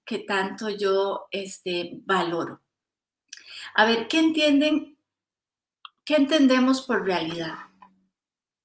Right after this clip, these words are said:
Bueno, si lo vemos a simple vista, m-, me podrán decir, es lo que está sucediendo allá afuera, es lo que, por lo que yo estoy pasando,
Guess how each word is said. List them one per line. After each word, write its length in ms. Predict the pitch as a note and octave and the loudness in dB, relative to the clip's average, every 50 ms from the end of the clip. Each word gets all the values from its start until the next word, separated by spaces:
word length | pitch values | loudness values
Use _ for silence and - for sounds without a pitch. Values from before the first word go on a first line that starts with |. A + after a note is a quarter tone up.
| _ _ _ _ _ _ _ _ _ _ _ _ _ _ _ _ _ _ _ _ _ | _ _ _ _ _ _ _ _ _ _ _ _ _ _ _ _ _ _ _ _ _
Bueno, 280 | - - G#3 G3+ F#3 F#3 | 0 2 2 2 2 0
si 400 | - - F#3+ F3 F3 F3+ F3 F3 | -4 -4 -4 -4 -2 -2 -2 -2
lo 160 | E3+ F3 E3+ | -2 -2 -2
vemos 300 | F3+ F#3 F#3+ G3+ G#3+ B3+ | 0 -2 -2 -4 -4 -6
a 80 | A3+ G#3+ | -6 -6
simple 340 | - G#3+ G3 G3 G#3 G#3 | -6 -8 -8 -8 -6 -4
vista, 280 | G#3 G3+ G3+ - - A3+ | -4 -4 -4 -4 -4 -6
m-, 340 | G#3+ G#3 F#3+ F#3+ - - - - | -6 -6 -8 -8 -8 -8 -8 -8
me 160 | G3+ F#3+ G3+ | -8 -8 -6
podrán 360 | - F#3+ F#3+ F3+ F3+ F#3+ F#3+ | -2 -2 -2 0 -2 -2 -2
decir, 280 | G3 G3+ G3+ B3+ A#3+ A3+ | -2 0 0 0 0 2
es 80 | G#3 | 0
lo 140 | G3+ G#3+ G#3+ | 0 0 -2
que 80 | - G#3+ | -4 -6
está 200 | - - G3 G3 | -6 -4 -4 -4
sucediendo 560 | G#3 G#3+ G#3+ G#3+ G3 F#3 F3+ F3+ F#3 F#3+ G3 | -4 -6 -6 -4 -4 -2 -2 -4 -4 -4 -2
allá 180 | F#3+ F#3 F3 | -2 -2 -2
afuera, 540 | F#3 - - A#3 A#3+ B3 B3 A#3+ A3 G3 F#3+ | -4 -6 -4 -2 0 2 2 2 2 2 2
es 80 | G3 G3 | 0 0
lo 120 | G3+ G3+ | -2 -4
que, 140 | - G3+ F3 | -6 -8 -10
por 220 | - _ G3+ F#3 | -4 _ 0 0
lo 120 | F3+ F3+ F3+ | 0 0 -2
que 140 | F3+ E3 E3 | -6 -8 -8
yo 80 | C#3+ | -10
estoy 300 | - - - G3 F#3+ F#3+ | -12 -6 -4 -2 -2 -2
pasando, 680 | - F3 G3 - - B3+ B3+ B3 A#3+ A#3+ A3 A3+ A3 A3 | -4 -8 -8 -4 -2 0 2 2 2 2 0 -2 -4 -6